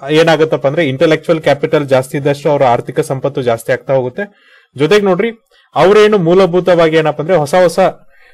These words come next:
ಜ್ಞಾನವನ್ನ create ಮಾಡಕ್ಕೆ ಹೆಚ್ಚು ಹೂಡಿಕೆಯನ್ನ ಮಾಡಿದ್ರಲ್ಲ ಅದು ಕೂಡ ಡಿಪೆಂಡ್ ಆಗ್ತಾ ಹೋಗುತ್ತೆ. So ನೋಡ್ರಿ ಮೂಲಭೂತವಾದ ಜ್ಞಾನಗಳಂತಂದ್ರೆ ಈಗ science ಅಲ್ಲಿ ಇರ್ಬೋದು, arts ಅಲ್ಲಿ ಇರ್ಬೋದು, culture ಅಲ್ಲಿ ಎಷ್ಟು ಅವರು ಹಣವನ್ನ ಹೂಡಿಕೆ ಮಾಡಿದ್ರೆ ಮತ್ತೆ ಎಷ್ಟು ಅವರು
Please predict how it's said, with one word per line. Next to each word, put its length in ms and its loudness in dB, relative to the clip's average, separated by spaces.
ಜ್ಞಾನವನ್ನ 480 2
create 360 0
ಮಾಡಕ್ಕೆ 320 0
ಹೆಚ್ಚು 380 -4
ಹೂಡಿಕೆಯನ್ನ 500 2
ಮಾಡಿದ್ರಲ್ಲ 380 0
ಅದು 180 2
ಕೂಡ 180 -2
ಡಿಪೆಂಡ್ 380 -2
ಆಗ್ತಾ 220 -4
ಹೋಗುತ್ತೆ. 400 -6
So 80 -4
ನೋಡ್ರಿ 200 2
ಮೂಲಭೂತವಾದ 800 2
ಜ್ಞಾನಗಳಂತಂದ್ರೆ 800 0
ಈಗ 120 0
science 360 0
ಅಲ್ಲಿ 140 0
ಇರ್ಬೋದು, 320 -2
arts 280 2
ಅಲ್ಲಿ 120 0
ಇರ್ಬೋದು, 300 -4
culture 340 2
ಅಲ್ಲಿ 180 2
ಎಷ್ಟು 300 0
ಅವರು 200 4
ಹಣವನ್ನ 380 0
ಹೂಡಿಕೆ 400 -2
ಮಾಡಿದ್ರೆ 360 -2
ಮತ್ತೆ 260 -2
ಎಷ್ಟು 240 -2
ಅವರು 200 2